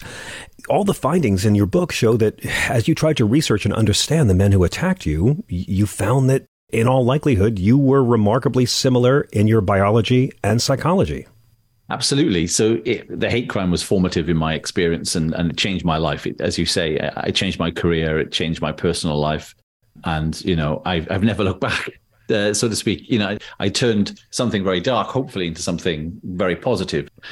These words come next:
Speaker 2: To call myself a crusader, I think, is a bit of a stretch. But, you know, there, there are many people who do much more than I do. But, you know, my, my,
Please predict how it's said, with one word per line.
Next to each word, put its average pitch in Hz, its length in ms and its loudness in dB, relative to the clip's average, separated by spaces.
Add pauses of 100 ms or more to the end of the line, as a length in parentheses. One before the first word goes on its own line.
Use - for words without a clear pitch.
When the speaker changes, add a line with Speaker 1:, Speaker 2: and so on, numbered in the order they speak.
(200)
Speaker 2:
To - 80 -6
call 123 160 0
myself 113 300 0
a 101 60 -4
crusader, 98 420 -2
I 95 80 0
think, 104 100 -2
is 92 100 -2
a 98 40 -2
bit 98 100 0
of 95 80 -2
a - 40 -2
stretch. - 420 -4
But, 104 160 -4
you 110 80 0
know, 98 100 -2 (240)
there, 113 140 2
there 101 160 2
are 95 60 0
many 101 200 0
people 98 240 -2
who 90 60 -4
do 90 100 -2
much 95 260 0
more 92 140 -2
than 92 100 -2
I 110 200 0
do. 80 180 -2
But, 98 300 -4 (280)
you 95 80 -2
know, 90 180 0
my, 101 440 2
my, 98 300 2